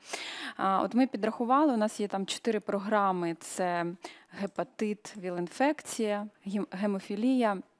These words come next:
а, онкологія. По цих чотирьох програмах, як-, якщо не буде виділено фінансування, лише по чотирьох програмах сто тисяч людей помре цього року без ліків. А, тобто вони, по суті, будуть списані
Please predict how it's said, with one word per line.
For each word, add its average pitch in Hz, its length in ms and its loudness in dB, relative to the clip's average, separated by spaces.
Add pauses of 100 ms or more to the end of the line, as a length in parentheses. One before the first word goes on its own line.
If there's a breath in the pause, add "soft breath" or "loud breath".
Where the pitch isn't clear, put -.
(720)
а, 190 200 2
онкологія. 220 640 2
По 202 120 -10
цих 226 200 -2
чотирьох 220 400 -4
програмах, 214 600 0
як-, - 100 -12 (160)
якщо 220 340 0
не 208 120 2
буде 190 280 -4
виділено 180 480 -4
фінансування, 262 760 0 (1040 loud breath)
лише 233 340 4
по 233 120 -4
чотирьох 226 440 2
програмах 233 600 4
сто - 260 2
тисяч 208 500 -6
людей 220 280 2
помре 208 540 2 (260)
цього 196 300 -6
року 202 280 -4
без 175 300 -4
ліків. - 320 -14 (2250 loud breath)
А, 180 360 0
тобто - 240 -4
вони, 262 180 8
по 269 100 0
суті, 254 260 2
будуть 202 280 -4
списані 180 800 0